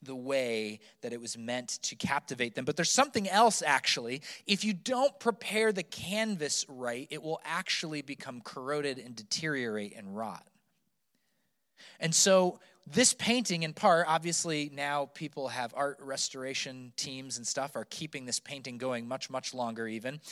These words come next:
But the thing about these is, um, if it did not get primed properly, the canvas would almost just start rotting away from the inside. And, and the colors would not be as vibrant. And so, uh, there's a way of thinking about these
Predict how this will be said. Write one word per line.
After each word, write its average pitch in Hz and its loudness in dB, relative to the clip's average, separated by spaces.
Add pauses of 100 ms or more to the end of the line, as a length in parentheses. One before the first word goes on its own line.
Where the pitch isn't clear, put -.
(320)
But 180 2
the 175 -6
thing 233 0
about 151 2
these 147 -4
is, 135 -4 (320)
um, 135 -8 (640)
if 180 0
it 208 0
did 196 -2
not 202 4
get - -2
primed 185 0
properly, 120 -2
the 127 -10
canvas 156 -6
would 120 -12
almost 117 -8
just - -6
start 120 -8
rotting 113 -6
away 104 -10
from 98 -16
the 95 -14
inside. 92 -16 (1120)
And, 143 -2
and 151 2
the 139 0
colors 151 4
would 127 -10
not 123 -4
be 117 -6
as 113 -6
vibrant. 107 -6
And 143 -8
so, 190 2 (300)
uh, 190 -2 (120)
there's 202 6
a 214 6
way 254 6
of 185 4
thinking 208 -2
about 160 2
these 160 -2